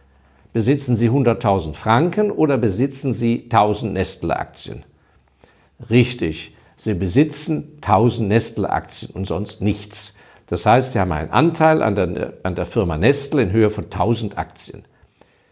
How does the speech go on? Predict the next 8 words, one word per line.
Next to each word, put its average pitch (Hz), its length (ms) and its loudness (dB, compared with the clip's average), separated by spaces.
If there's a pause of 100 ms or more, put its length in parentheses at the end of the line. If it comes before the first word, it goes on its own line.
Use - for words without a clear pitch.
(320)
Wenn 151 240 0
Sie 151 180 0
sagen 156 460 4
wollen, 127 320 4
"Ich - 400 -2
habe 151 500 2
hunderttausend 170 960 2
Franken", 196 520 -4